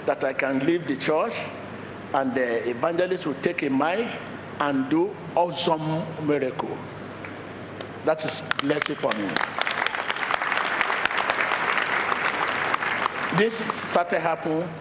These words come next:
the day God declared this money water and said I should take a bottle. I, I drank a bottle. And this, all this revelation started coming. But call this one, okay, call this one, call this one, call this one.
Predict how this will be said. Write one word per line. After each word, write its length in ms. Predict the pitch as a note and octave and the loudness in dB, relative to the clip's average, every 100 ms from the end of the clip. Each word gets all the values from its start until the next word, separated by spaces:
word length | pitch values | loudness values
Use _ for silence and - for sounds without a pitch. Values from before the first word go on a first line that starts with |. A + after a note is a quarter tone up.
| - - - - | -10 -10 -10 -4
the 100 | C#3+ | -2
day 300 | C#3 E3 F3 | 2 4 2
God 320 | D#3+ D#3+ D#3+ D3+ | 4 2 2 0
declared 420 | C#3 D3+ E3 D3+ | -2 2 2 2
this 180 | D3 - | 0 0
money 200 | D3 C#3 | 2 4
water 280 | C#3+ - | 2 2
and 300 | C#3+ D#3+ D#3+ | 0 2 0
said 260 | - D3 F3+ | 2 2 2
I 180 | C#3+ B2+ | 0 -2
should 140 | C3 | 0
take 180 | D#3+ D#3 | 0 2
a 40 | C3+ | 2
bottle. 360 | C3 C3 C3 | 2 0 0
I, 220 | B2 A#2+ G#2 - - - - | 0 0 -2 -8 -10 -10 0
I 140 | B2+ | 0
drank 340 | A#2+ C#3 D3+ D3+ | 2 0 0 0
a 80 | A#2+ | 2
bottle. 360 | A2 - F#2+ - - - - - - - - | 0 0 -6 -6 -10 -12 -10 -10 -10 -12 -2
And 140 | B2+ | 0
this, 240 | C3 D3 - - | 2 0 0 2
all 180 | C#3 | 2
this 240 | C3+ C3 C3+ | 2 -2 0
revelation 480 | C3 B2 C3 B2 - | 0 2 0 0 0
started 360 | B2 A#2 B2 A#2+ | 0 0 0 0
coming. 300 | A#2+ - - - - - - - - - - - - - - - - - - - | 0 0 -2 -2 -2 -2 -2 -2 -4 -6 -8 -10 -10 -10 -10 -10 -10 -10 -10 -4
But 180 | - - - - - - | -4 -4 -10 -12 -8 0
call 140 | D#3+ | 2
this 200 | D3+ D3 | 0 0
one, 340 | D3 C#3+ E3 D#3 - | 0 2 -2 -4 -2
okay, 320 | D3 D3+ D#3+ - | 0 2 0 0
call 100 | - | 0
this 200 | D3 D3 E3 | 0 0 0
one, 200 | D3+ F#3 - | -2 -4 -2
call 120 | D#3 | 0
this 160 | C#3+ C3+ | 0 0
one, 140 | C#3 | 0
call 140 | D#3 | 0
this 240 | D3+ D3+ - | 0 -2 0
one. 260 | E3 G3+ | -2 -2